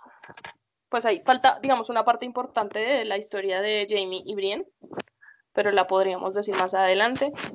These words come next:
Eh, otra historia importante de las Tierras de los Ríos es Robb. Entonces aquí Robb hace la embarrada, la embarrada. Él se casa,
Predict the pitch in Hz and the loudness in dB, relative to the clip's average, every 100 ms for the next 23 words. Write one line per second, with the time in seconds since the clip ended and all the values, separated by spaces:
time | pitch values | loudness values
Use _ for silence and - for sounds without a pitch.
0 | - _ - - 214 208 202 - 214 220 | -16 _ -20 -4 2 2 4 4 4 4
1 | 208 196 202 220 - 220 196 180 180 190 | 4 2 -2 -12 -4 0 0 -2 -6 -8
2 | 190 180 180 190 185 - 190 180 180 180 | -8 -10 -10 -8 -8 -8 -8 -4 -2 -4
3 | - 196 185 180 196 208 202 262 269 233 | 2 4 6 6 4 4 4 4 6 6
4 | 190 - 175 185 - _ - _ _ - | 2 2 2 2 -2 _ -20 _ _ 4
5 | 208 190 185 190 190 190 - 214 247 247 | 6 6 6 4 2 -8 -6 8 8 8
6 | - _ _ _ _ - - 214 220 226 | 4 _ _ _ _ -20 2 4 4 2
7 | 202 - 208 202 - - 202 190 175 160 | -2 -4 2 2 2 -2 -4 -2 0 -2
8 | - - _ _ _ - - 180 185 - | -4 -8 _ _ _ -20 -12 -2 -2 -2
9 | 196 190 - - - _ - - _ _ | -6 -6 -6 -8 -12 _ -20 -20 _ _
10 | 208 220 226 226 269 254 233 285 | 2 4 4 6 6 6 4 0